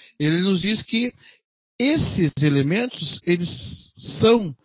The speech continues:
executados durante o jogo, né, com o apoio do professor. Isso nos possibilita muito aquela desculpa de que o professor não tem material pra trabalhar na escola,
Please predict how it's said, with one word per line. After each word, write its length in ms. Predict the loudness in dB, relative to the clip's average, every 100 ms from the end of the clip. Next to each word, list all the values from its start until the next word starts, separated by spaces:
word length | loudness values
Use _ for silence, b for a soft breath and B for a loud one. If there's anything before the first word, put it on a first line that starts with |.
| _ 0
executados 880 | 2 2 0 -2 -2 -2 -2 -6 -10 B B
durante 680 | 6 6 8 6 4 4 4
o 140 | 6
jogo, 520 | 8 8 8 4 -4 _ _ _ _
né, 320 | 0 0 0 -8 b b b _
com 540 | 4 6 6 4 -2 -6
o 160 | 0 0
apoio 420 | 0 2 4 4
do 140 | 0
professor. 720 | -4 -6 -6 -10 -4 -4 -4 _ b
Isso 260 | -2 -2 0
nos 160 | -2 -4
possibilita 540 | -4 -2 -2 -2 -4
muito 500 | -4 -2 -4 -8 -12 b b b
aquela 400 | -16 -12 -10 -8
desculpa 680 | -8 -10 -10 -10 -8 -8 -8
de 120 | -10
que 280 | -10 -6 -2
o 100 | 0
professor 480 | -2 -4 -6 -2 -2
não 120 | -2
tem 140 | -6
material 380 | -6 -6 -4 -4
pra 100 | -2
trabalhar 300 | -4 -4 -4
na 60 | -4
escola, 440 | -6 -2 -2 -4